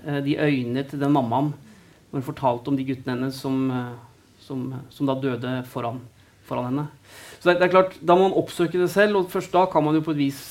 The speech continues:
si at, eh, sånn er det. Så det er det å være krigsreporter. Å st-, å stå og snakke med talspersoner, det, det kan hvem som helst gjøre.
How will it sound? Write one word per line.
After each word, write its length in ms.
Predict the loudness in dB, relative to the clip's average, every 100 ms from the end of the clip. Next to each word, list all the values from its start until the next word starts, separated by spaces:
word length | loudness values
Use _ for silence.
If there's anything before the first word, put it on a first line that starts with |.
| -8
si 140 | -6
at, 240 | -6 -6 -4
eh, 240 | -4 -4
sånn 240 | -6 -4 -2
er 100 | -4
det. 80 | -6
Så 160 | -6 -4
det 240 | 6 8
er 160 | 8 8
det 80 | 6
å 80 | 4
være 160 | 4 2
krigsreporter. 560 | -4 -4 -2 -2 -2 -4 -8 -20 -20 -20 -18 -12
Å 80 |
st-, 240 | -12 -6 0
å 160 | 2 2
stå 160 | 2 0
og 80 | 0
snakke 240 | -2 -2
med 80 | 0
talspersoner, 560 | 0 0 2 4 4 4
det, 120 | 6 6 4
det 80 | 0
kan 140 | 2 0
hvem 100 | 0
som 140 | -4
helst 100 | -2
gjøre. 240 | -2 -2